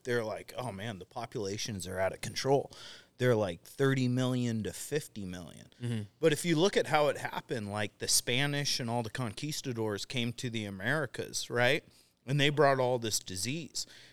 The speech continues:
Speaker 1: And they say that that disease that they brought killed about,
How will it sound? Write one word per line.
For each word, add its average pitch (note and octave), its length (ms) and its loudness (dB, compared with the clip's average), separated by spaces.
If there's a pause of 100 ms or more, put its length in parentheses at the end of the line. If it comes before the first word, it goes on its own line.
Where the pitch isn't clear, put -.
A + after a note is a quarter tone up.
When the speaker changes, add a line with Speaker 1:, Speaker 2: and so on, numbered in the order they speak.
Speaker 1:
And C3+ 140 0
they D#3 120 2
say F#3+ 460 4
that C3 260 4
that A#2 240 2
disease A2+ 800 -4
that A2+ 360 2
they A2 200 -2
brought A2+ 680 2
killed C#3 440 -2
about, A2+ 460 0